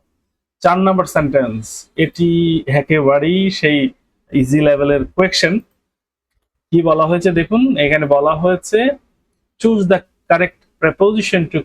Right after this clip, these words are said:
complete the sentence, he should not be ashamed, he should not be ashamed his misconduct। আমরা বলি না ashamed of মানে লজ্জিত, he should be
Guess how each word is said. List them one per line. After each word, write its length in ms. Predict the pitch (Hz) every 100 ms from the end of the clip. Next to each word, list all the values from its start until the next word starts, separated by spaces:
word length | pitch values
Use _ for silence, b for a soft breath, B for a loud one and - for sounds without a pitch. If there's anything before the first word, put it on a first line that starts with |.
| 151
complete 440 | 143 131 175 220 185
the 120 | 151 131
sentence, 400 | 156 143 190 214 - _ _ _ _
he 140 | 185 196
should 480 | 180 - 156 139 165
not 180 | 180 170 175
be 300 | 202 - -
ashamed, 520 | - 185 202 254 254 - _ _ _ _ _ _ -
he 80 | 170
should 280 | - 165 165
not 120 | 190
be 80 | 196 151
ashamed 440 | - 226 262 262 - _ _ _ -
his 320 | 170 156 147 135 156
misconduct। 1040 | 214 220 - - 143 135 123 107 - _ _ _
আমরা 140 | 160 175
বলি 180 | 180 220
না 100 | 220
ashamed 420 | 156 - 190 180
of 300 | - 156 160 - 156
মানে 240 | 147 147
লজ্জিত, 720 | 147 175 160 - 147 131 - - _ _ _ _ _ _ _ -
he 60 | 190
should 340 | - 262 180
be 160 | 120